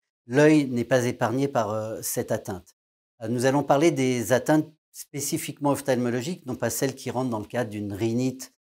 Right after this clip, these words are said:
par exemple rhinoconjonctivite, qui seront pris en charge par le médecin généraliste. Eh bien, encore une fois, au printemps, le patient va se plaindre de démangeaisons, larmoiements, d'œil rouge. Et la première des choses à faire dans ces cas-là, c'est des traitements simples à base de sérum physiologique en unidose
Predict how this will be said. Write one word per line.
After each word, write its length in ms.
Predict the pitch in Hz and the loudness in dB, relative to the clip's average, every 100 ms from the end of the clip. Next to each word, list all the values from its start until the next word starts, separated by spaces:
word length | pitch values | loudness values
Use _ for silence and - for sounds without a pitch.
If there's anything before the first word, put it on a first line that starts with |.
| _ | _
par 100 | 104 | -10
exemple 260 | 98 117 - | -4 -4 -4
rhinoconjonctivite, 840 | 117 120 110 98 101 - 110 139 | -4 -4 -6 -8 -10 -10 -8 -8
qui 80 | 135 | -8
seront 200 | 113 113 | -10 -10
pris 140 | 101 110 | -10 -10
en 80 | |
charge 320 | 101 123 120 - _ _ _ | -8 -8 -8 -14 _ _ _
par 100 | - | -8
le 100 | 113 | -4
médecin 300 | 117 117 - | -2 -2 -2
généraliste. 720 | 123 117 110 104 98 90 - _ _ _ _ | -2 -4 -4 -4 -6 -8 -14 _ _ _ _
Eh 80 | 123 | -4
bien, 260 | 120 131 127 - - | 0 0 -2 -12 -16
encore 300 | 127 147 131 | 0 2 2
une 80 | |
fois, 240 | 131 - 156 | 0 4 6
au 100 | 131 | 4
printemps, 600 | - - 123 - 180 330 | -2 -4 -4 0 2 2
le 120 | 127 | 2
patient 320 | - - 127 | -2 -4 -4
va 120 | 117 | -4
se 160 | 104 113 | -6 -8
plaindre 520 | - - 151 143 117 | -12 -2 0 0 -2
de 200 | 98 101 | -6 -8
démangeaisons, 840 | 90 98 117 110 104 117 113 147 147 | -8 -4 -2 -2 -4 -6 -2 0 0
larmoiements, 640 | 101 110 117 123 147 151 | -2 -4 -4 0 0 0
d'œil 220 | 110 104 | -2 -4
rouge. 460 | 104 156 185 120 110 _ _ _ _ _ - | -2 0 0 -2 -8 _ _ _ _ _ 2
Et 300 | 151 147 - | 2 2 -2
la 180 | 127 120 | -2 -2
première 360 | 117 147 139 127 | 0 2 2 2
des 100 | 127 | 0
choses 240 | - 123 | -2 -2
à 80 | 120 | -2
faire 240 | - 135 | -2 -2
dans 120 | 113 110 | -2 -4
ces 160 | - | -6
cas-là, 280 | - 104 143 | -8 0 0
c'est 160 | 147 113 | 0 -4
des 100 | 117 | -6
traitements 400 | - 123 120 107 | -6 -8 -4 -4
simples 380 | - 127 139 | -2 -2 -2
à 80 | 110 | -4
base 280 | 101 120 101 | -2 -4 -4
de 120 | 98 | -8
sérum 400 | - - 107 107 | -8 -6 -4 -6
physiologique 600 | - 107 113 110 107 113 | -8 -8 -6 -6 -8 -10
en 120 | 110 107 | -8 -6
unidose 680 | 107 107 104 139 160 156 | -6 -6 -2 2 2 -2